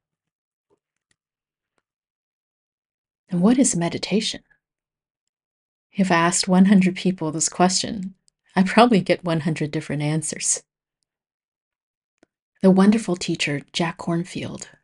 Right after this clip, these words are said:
puts it beautifully. Meditation, at its core,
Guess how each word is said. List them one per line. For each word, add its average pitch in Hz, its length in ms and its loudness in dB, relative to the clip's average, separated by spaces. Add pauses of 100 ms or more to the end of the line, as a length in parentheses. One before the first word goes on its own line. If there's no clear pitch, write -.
(100)
puts 196 200 -6
it - 120 -10
beautifully. - 600 -2 (2250)
Meditation, 165 1000 0
at 160 200 -4
its 143 100 -8
core, - 560 -10